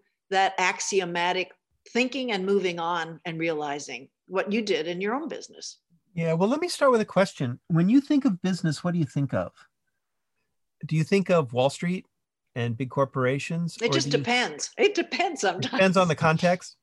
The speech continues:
Speaker 1: Yes, indeed, it does.
Speaker 2: Yeah. Well, most of us hear more about Wall Street and big corporations than we hear about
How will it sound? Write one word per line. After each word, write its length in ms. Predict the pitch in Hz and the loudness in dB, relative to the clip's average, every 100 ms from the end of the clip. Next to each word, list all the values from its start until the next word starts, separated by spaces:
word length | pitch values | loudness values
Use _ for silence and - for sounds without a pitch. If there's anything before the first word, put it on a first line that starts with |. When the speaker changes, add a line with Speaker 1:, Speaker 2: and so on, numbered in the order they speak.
| - | 2
Speaker 1:
Yes, 260 | 214 240 | 2 4
indeed, 460 | 233 202 302 269 151 | -2 2 2 4 2
it 100 | 151 | -2
does. 360 | 175 127 107 - _ 180 | -2 -2 -4 -12 _ -6
Speaker 2:
Yeah. 440 | 185 190 151 123 127 _ _ 196 | -2 2 2 -2 -6 _ _ 0
Well, 120 | 226 | 4
most 300 | 294 320 277 | 4 4 0
of 100 | 214 | 2
us 120 | 202 | 0
hear 380 | - 220 233 208 | 0 0 2 4
more 500 | 160 147 165 196 196 | 4 4 2 2 2
about 520 | 156 135 147 147 147 _ - | -2 0 0 2 -2 _ -10
Wall 260 | 139 139 143 | -2 0 0
Street 460 | - 139 127 127 | -4 -4 -4 -4
and 160 | 143 117 | -6 -4
big 140 | 131 | -4
corporations 640 | 120 127 120 113 113 120 104 | -4 -6 -4 -4 -4 -8 -8
than 160 | 120 113 | -6 -6
we 100 | 113 | -4
hear 300 | 117 117 - | -4 -4 -4
about 460 | 117 113 107 104 | -4 -2 -2 -2